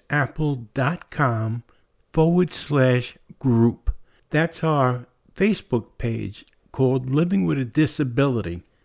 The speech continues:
Stop by there, check it out. There's a lot of people chatting, a lot of people talking. Make some new friends, answer some questions, maybe ask a couple of questions.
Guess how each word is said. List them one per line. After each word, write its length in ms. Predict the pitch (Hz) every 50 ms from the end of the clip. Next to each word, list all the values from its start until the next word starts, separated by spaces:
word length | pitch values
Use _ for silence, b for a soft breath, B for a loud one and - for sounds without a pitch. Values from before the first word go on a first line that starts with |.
| _ _
Stop 480 | - - - - 196 196 196 175 - -
by 220 | 185 185 185 190
there, 240 | 185 180 190 185 180
check 360 | - - - 165 160 156 -
it 80 | 160 156
out. 220 | 160 156 143 135
There's 180 | - 135 127 107
a 60 | 117
lot 200 | 113 117 120 123
of 120 | 127 - -
people 300 | - 127 - - - -
chatting, 560 | - - - 170 170 175 - 151 175 170 151
a 80 | 135
lot 240 | 120 117 127 127 123
of 100 | 127 -
people 300 | - - 127 - 107 120
talking. 640 | - - - 190 190 185 170 - - 180 170 165 160 b b b b b b b
Make 240 | 214 180 185 196 -
some 240 | - - 202 196
new 160 | 196 202 202 185
friends, 680 | - - - 202 196 190 190 190 196 180 - - - - _
answer 280 | 139 156 170 160 - -
some 280 | - - - 165 156
questions, 840 | - - - 180 180 180 - - - - 175 180 175 175 175 165 139
maybe 380 | 131 143 139 143 139 - - -
ask 320 | 156 170 165 - - -
a 60 | 170
couple 360 | 156 - - 175 - - 170 175
of 120 | 165 -
questions. 760 | - 175 180 170 139 - - - 180 175 165 160 151 -